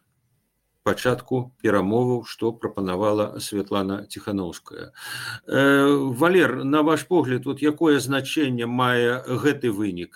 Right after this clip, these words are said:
што лічба такая, а не, скажем, меншая і не большая? Э, якое значэнне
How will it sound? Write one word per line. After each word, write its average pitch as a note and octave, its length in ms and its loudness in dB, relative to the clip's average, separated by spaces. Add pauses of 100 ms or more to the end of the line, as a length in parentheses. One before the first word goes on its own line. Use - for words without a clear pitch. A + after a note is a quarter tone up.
што - 240 -8
лічба G#2+ 320 -4
такая, D3 720 0
а F#2+ 140 -4
не, F#2 260 -6
скажем, F2+ 420 -4
меншая B2 600 -2
і F#2 180 -8
не F2 120 -8
большая? A#2+ 640 0 (600)
Э, A2+ 380 -2 (1080)
якое D3 380 4
значэнне G2+ 680 -4